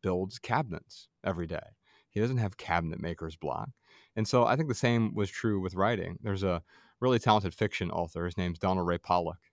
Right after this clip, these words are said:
He, uh, wrote The Devil All the Time. And, um, I, I was fortunate enough to have lunch with him. He lives in Chillicothe, Ohio.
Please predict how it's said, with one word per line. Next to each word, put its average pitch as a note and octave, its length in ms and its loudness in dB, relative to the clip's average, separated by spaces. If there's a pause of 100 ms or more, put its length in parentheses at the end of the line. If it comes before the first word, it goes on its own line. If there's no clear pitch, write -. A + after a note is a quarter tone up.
(140)
He, F2+ 260 -4
uh, E2+ 120 -4
wrote F2 240 -4
The F2+ 60 -8
Devil E2+ 260 -2
All D#2+ 160 -2
the E2+ 80 -10
Time. E2 360 -4 (640)
And, F2 500 0 (120)
um, E2 420 -2 (380)
I, G#2 200 0
I G2+ 220 2 (240)
was A2 100 -8
fortunate E3 300 2
enough G2+ 120 2
to G2+ 60 -4
have F#2+ 120 -4
lunch A2+ 240 0
with F#2+ 120 -8
him. E2 260 -6
He G#2+ 100 -2
lives G#2 160 2
in F2 60 -6
Chillicothe, F2 560 0
Ohio. E2+ 500 -2